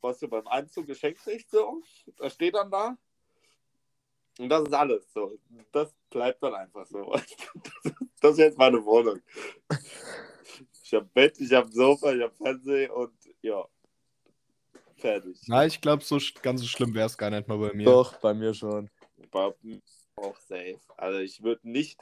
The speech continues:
Speaker 1: also ich würd nicht in Ikea fahren und mir denken, „Oh, guck mal,
Speaker 3: Guck mal,
Speaker 1: das ist doch ein
Speaker 3: aber wir haben doch
Speaker 1: schönes
Speaker 3: grad ge-,
Speaker 1: Beistelltischchen.“
Speaker 3: wir haben doch grad gesagt, dass Unordnung bei uns überall ein Problem wär. Du musst
Speaker 1: Ja.
Speaker 3: das nur gut verkaufen, das ist dein Deko.
Speaker 2: <laughs> Stimmt.
Speaker 1: Ja. <laughs>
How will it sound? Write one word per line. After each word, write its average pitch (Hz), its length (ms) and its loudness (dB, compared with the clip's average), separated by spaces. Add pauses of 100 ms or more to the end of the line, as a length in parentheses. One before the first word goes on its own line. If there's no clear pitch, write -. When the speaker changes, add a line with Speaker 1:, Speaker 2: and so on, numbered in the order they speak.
Speaker 1:
also 117 160 -2
ich 104 80 -10
würd 123 180 -6
nicht 131 120 -10
in 135 140 -6 (140)
Ikea 131 500 0
fahren 127 340 -4
und 120 140 -12
mir 120 100 -10
denken, 123 320 -8
„Oh, - 180 -14 (140)
guck 98 100 -20
mal, 92 60 -12
Speaker 3:
Guck 147 100 -6
mal, 160 140 0
Speaker 1:
das - 100 -10
ist - 140 -16
doch 139 140 -8
ein 127 120 -16
Speaker 3:
aber 131 140 -2
wir 139 60 4
haben 151 100 2
doch 185 80 2
Speaker 1:
schönes 123 100 -6
Speaker 3:
grad 156 160 0
ge-, - 80 -4
Speaker 1:
Beistelltischchen.“ 101 840 0 (640)
Speaker 3:
wir 131 100 -8
haben 131 80 -4
doch 151 140 -2
grad 135 200 -2
gesagt, 127 380 -2
dass 113 200 -4 (120)
Unordnung 113 540 -2
bei 98 80 -2
uns 104 240 -6
überall 104 300 0
ein 98 60 -4
Problem 92 540 -4
wär. 85 240 -4 (240)
Du 107 100 -6
musst 110 160 -2
Speaker 1:
Ja. 139 60 8
Speaker 3:
das 131 120 0
nur 147 140 8
gut 156 160 6
verkaufen, 156 560 4
das 127 220 -2
ist 170 140 2
dein 123 180 4
Deko. 143 580 2
Speaker 2:
<laughs> 165 460 10
Stimmt. 131 400 6
Speaker 1:
Ja. 127 160 4
<laughs> 160 120 -4